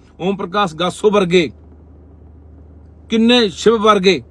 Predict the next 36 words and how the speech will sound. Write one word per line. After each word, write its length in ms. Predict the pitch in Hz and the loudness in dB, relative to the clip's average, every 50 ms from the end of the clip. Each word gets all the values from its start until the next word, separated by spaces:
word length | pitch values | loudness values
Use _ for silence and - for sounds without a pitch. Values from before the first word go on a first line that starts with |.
| - - - _ - - - - - - _ - | -20 -20 -20 _ -20 -20 -20 -20 -20 -14 _ -2
ਕਿੰਨੇ 360 | 240 240 247 254 262 269 277 | 0 2 2 4 4 2 2
ਹੀ 60 | 269 | 2
ਜਿਹੜੇ 220 | 254 247 247 254 | 2 4 2 2
ਸਾਹਿਤਕਾਰ 600 | 208 - 214 190 185 202 190 - - 202 196 196 | 0 2 2 2 2 2 0 -2 -2 -2 0 0
ਹੋਏ 240 | 170 160 175 175 170 | 0 -2 -2 -2 -2
ਨੇ, 160 | 165 165 156 | -2 -4 -6
ਗੀਤਕਾਰ 520 | 139 131 156 180 175 - - 175 175 175 165 | -6 -8 -10 -12 -12 -12 -8 -8 -6 -6 -4
ਹੋਏ, 200 | 143 147 156 156 | -4 -2 -2 -2
ਲਿਖਾਰੀ 500 | 156 151 143 - - - 160 165 180 180 | -2 -4 -8 -8 -6 -4 -4 -4 -4 -6
ਹੋਏ 240 | 156 139 151 151 151 | -6 -6 -6 -6 -6
ਨੇ, 120 | 156 147 | -8 -10
ਕਵੀ 320 | - - 165 160 180 185 | -10 -8 -8 -8 -6 -8
ਹੋਏ 180 | 151 135 147 143 | -6 -6 -6 -6
ਨੇ, 100 | 147 143 135 - - - - - - | -6 -8 -12 -14 -18 -20 -20 -18 -14
ਇਤਿਹਾਸਕਾਰ 640 | - - 185 165 175 196 190 - - 202 190 185 | -8 -4 0 2 2 2 2 0 0 2 2 2
ਹੋਏ 220 | 165 147 156 151 151 | 2 2 2 2 2
ਨੇ, 180 | 143 131 113 110 - _ - - - - - - - | 0 -2 -8 -10 -14 _ -20 -20 -20 -20 -16 -10 -10
ਹਿੰਦੂ 260 | 156 160 160 202 185 | -8 -6 -6 -4 -4
ਹੋਏ 200 | 156 156 156 151 | -2 -2 -2 -2
ਨੇ, 200 | 156 156 147 131 - - - _ - | -2 -2 -4 -6 -8 -14 -20 _ -8
ਜਿਨ੍ਹਾਂ 280 | 139 160 185 190 190 | -4 -2 -2 0 0
ਨੇ 80 | 185 180 | 0 -2
ਆਪਣੀ 260 | 165 - - 170 170 | -4 -4 -4 -6 -6
ਮਾਂ 400 | 156 139 127 127 131 135 147 156 | -4 -6 -4 -4 -2 -2 -2 -2
ਬੋਲੀ 300 | 147 139 147 143 127 139 | -4 -4 -4 -4 -4 -6
ਪੰਜਾਬੀ 600 | - - 151 147 135 131 135 135 131 127 131 139 139 | -8 -6 -8 -6 -4 -2 -4 -4 -4 -4 -4 -4 -4
ਦੇ 60 | 139 | -2
ਵਿੱਚ 220 | 135 139 131 - | -4 -4 -4 -4
ਮਣਾ 380 | 127 123 123 135 147 165 170 170 | -6 -4 -4 -2 -2 0 -2 -2
ਮੋਹੀ 340 | 165 160 151 135 139 160 139 | -2 -4 -4 -4 -4 -6 -8
ਸਾਹਿਤ 420 | - - - 147 139 127 - - | -12 -12 -10 -8 -8 -8 -8 -8
ਰਚਿਆ, 400 | 143 131 123 - 135 131 117 110 - - - - - - - - - 120 | -8 -8 -8 -6 -6 -6 -6 -8 -16 -20 -20 -20 -20 -20 -20 -16 -6 -2
ਗੀਤ 260 | 151 185 208 175 196 | 0 0 0 0 0
ਲਿਖੇ, 420 | 202 185 151 - 175 165 156 131 | 0 0 0 2 0 0 0 0
ਕਵਿਤਾਵਾਂ 560 | 123 - 156 143 139 - 170 160 170 180 180 | -2 -2 -4 -4 -2 -2 -2 0 0 0 -2
ਲਿਖੀਆਂ। 400 | 175 151 - - 170 165 147 120 | -2 -4 -6 -8 -8 -8 -8 -8